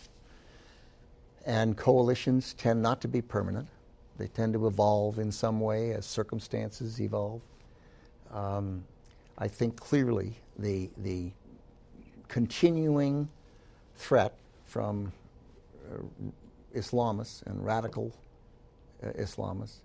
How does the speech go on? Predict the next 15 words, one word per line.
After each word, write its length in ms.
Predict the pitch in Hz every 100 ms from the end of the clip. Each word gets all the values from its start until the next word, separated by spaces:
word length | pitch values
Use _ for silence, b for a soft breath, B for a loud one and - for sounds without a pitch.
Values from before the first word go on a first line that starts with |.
| b b b b - -
uh, 200 | 107 101
is 200 | - 110
something 520 | - 123 117 123 113 104
that, 200 | 98 101 -
that 300 | 104 98 -
causes 640 | - 117 110 104 107 104 - 113
m-, 140 | 104 - - -
a 80 | 107
large 580 | 104 113 123 123 120 -
fraction 540 | - 110 - - 113 -
of 160 | 107
our 140 | 98 98
population 800 | 104 101 107 104 98 101 113 98
to 180 | 101
recognize 800 | 101 107 - 104 101 98 104 101